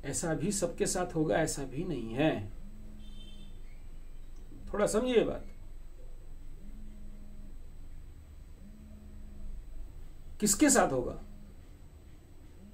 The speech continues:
और किसी के साथ भी हो सकता है। तो वो क्या है और क्यों बोल रहा हूं, दोनों राशिफल क्यों बनाया, ये दोनों बड़ा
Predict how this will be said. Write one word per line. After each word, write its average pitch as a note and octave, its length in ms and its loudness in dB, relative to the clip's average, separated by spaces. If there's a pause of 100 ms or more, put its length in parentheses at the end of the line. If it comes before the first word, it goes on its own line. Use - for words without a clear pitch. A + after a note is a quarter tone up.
(1500)
और G#2+ 120 6
किसी G#3 180 8
के B3+ 100 10
साथ B3+ 120 12
भी C4 140 8
हो B3+ 100 12
सकता G#3+ 300 4
है। G#3+ 100 -6 (3250)
तो F#3 320 8
वो F#3+ 100 8
क्या G#3+ 200 10
है G3+ 300 6 (1400)
और - 160 4
क्यों A3 200 8
बोल G3 160 10
रहा F#3 100 8
हूं, F3+ 300 0 (380)
दोनों G#3+ 240 10
राशिफल G#3+ 400 10
क्यों G3+ 200 4
बनाया, F3 420 6 (680)
ये - 100 2
दोनों - 360 6
बड़ा C3 160 4